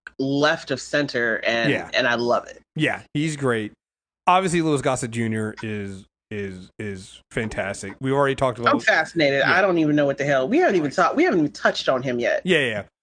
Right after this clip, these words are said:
Speaker 2: Uh, obviously, we talked about, uh, Jeremy Irons, uh, and, and, and how crazy he is. Um, uh, Jean Smart. I love, again, episode three.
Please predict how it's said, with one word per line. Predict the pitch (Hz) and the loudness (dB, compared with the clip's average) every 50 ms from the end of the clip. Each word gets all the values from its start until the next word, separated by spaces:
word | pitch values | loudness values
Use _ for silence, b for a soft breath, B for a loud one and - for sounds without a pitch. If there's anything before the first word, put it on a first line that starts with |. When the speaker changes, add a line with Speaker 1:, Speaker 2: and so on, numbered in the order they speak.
| _ - _ | _ -8 _
Speaker 2:
Uh, | - 135 131 127 123 127 135 - - | 2 2 4 4 4 2 0 2 4
obviously, | 196 185 175 180 180 | 4 4 4 2 0
we | 170 165 | 0 2
talked | 156 160 151 147 | 2 2 2 4
about, | 143 143 143 151 151 | 2 2 2 2 2
uh, | 135 127 123 123 123 120 120 123 120 120 117 | 2 2 2 2 2 0 0 0 0 0 0
Jeremy | 123 127 127 123 120 123 | 0 0 2 2 0 -2
Irons, | 127 113 117 113 113 113 113 117 117 113 113 - - _ _ _ _ _ | -2 -2 -2 -2 -2 -2 -2 -2 -2 -4 -6 -8 -12 _ _ _ _ _
uh, | - 113 113 110 110 107 107 107 107 107 107 110 110 113 - - | -8 -4 -4 -2 -2 -2 -2 -2 -2 -2 -4 -4 -6 -8 -6 -6
and, | 117 113 110 110 107 110 120 | -4 -2 -2 -2 -4 -6 -6
and, | 117 110 110 107 107 107 110 | -4 -4 -2 -2 -4 -4 -6
and | 107 104 104 104 101 | -6 -6 -4 -4 -4
how | 101 107 104 | -4 -6 -6
crazy | - - 113 110 104 107 107 | -4 -6 -6 -4 -4 -6 -4
he | 107 | -4
is. | 104 104 101 98 98 - - _ _ _ _ _ _ _ - | -4 -4 -4 -6 -8 -10 -14 _ _ _ _ _ _ _ -2
Um, | 113 113 110 110 110 110 110 107 107 104 107 104 104 101 95 95 - - _ - - - - | 0 0 0 0 0 0 0 0 0 -2 -4 -4 -6 -8 -10 -14 -16 -12 _ -12 -10 -6 -4
uh, | 127 120 113 110 113 - - - | -4 -2 -2 -2 -4 -6 -10 -6
Jean | 120 127 170 247 285 320 | 0 2 4 4 4 2
Smart. | - - - 156 170 156 117 104 - _ _ _ _ _ _ - | 0 0 2 2 2 2 0 -2 -10 _ _ _ _ _ _ 4
I | 170 196 220 | 4 4 4
love, | 202 185 170 165 175 185 185 185 - - - - - _ _ _ - | 2 0 2 4 4 2 2 0 -8 -20 -20 -20 -20 _ _ _ -4
again, | 156 147 202 190 151 123 110 101 107 _ _ _ _ _ - - | 0 2 2 2 2 0 -2 -6 -12 _ _ _ _ _ -16 -14
episode | - 107 117 - 147 143 - | -12 -10 -4 -4 -4 -4 0
three. | - 180 147 113 117 | 0 0 0 0 -2